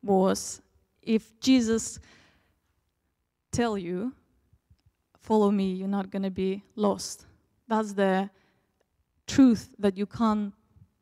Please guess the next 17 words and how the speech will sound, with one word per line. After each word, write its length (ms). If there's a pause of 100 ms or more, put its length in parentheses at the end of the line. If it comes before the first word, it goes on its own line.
(200)
fight 460
against, 520 (240)
<laughs> 240
that 180
you 140
can't 260
disagree. 680 (800)
Um, 420 (2250)
and, 320
um, 580 (840)
I 100
would 200
like 400
you 140
to 220
open 540 (240)
Bible, 520